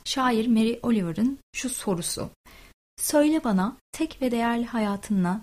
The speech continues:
ne yapmayı planlıyorsun?" İşte bu soruya cevap vermek için bence ilk adım sadeleşmek. Çünkü ne zaman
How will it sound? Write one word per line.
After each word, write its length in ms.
ne 140
yapmayı 480
planlıyorsun?" 680
İşte 220
bu 60
soruya 280
cevap 320
vermek 320
için 340
bence 580
ilk 220
adım 200
sadeleşmek. 840
Çünkü 380
ne 100
zaman 420